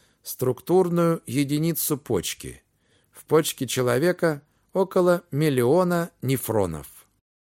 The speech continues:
Внутренний слой почек называется мозговым. Мозговой слой состоит из множества выводных каналов, по которым образовавшаяся в нефронах вторичная моча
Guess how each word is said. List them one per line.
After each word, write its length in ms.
Внутренний 600
слой 340
почек 580
называется 1000
мозговым. 840
Мозговой 560
слой 320
состоит 560
из 160
множества 800
выводных 640
каналов, 720
по 100
которым 600
образовавшаяся 1160
в 100
нефронах 600
вторичная 760
моча 540